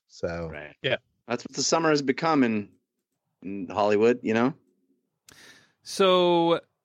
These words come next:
Speaker 4: uh, t-, Peter Soretta wanted us to do a side bet to see how much money Avengers Endgame would make.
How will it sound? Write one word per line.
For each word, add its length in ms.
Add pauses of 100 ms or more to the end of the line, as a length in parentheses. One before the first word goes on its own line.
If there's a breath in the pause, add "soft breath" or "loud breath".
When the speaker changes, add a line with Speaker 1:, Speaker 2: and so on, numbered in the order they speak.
(200)
Speaker 4:
uh, 260
t-, 180
Peter 200
Soretta 300
wanted 280
us 140
to 60
do 120
a 60
side 400
bet 200
to 80
see 180
how 160
much 260
money 380
Avengers 360
Endgame 420
would 140
make. 420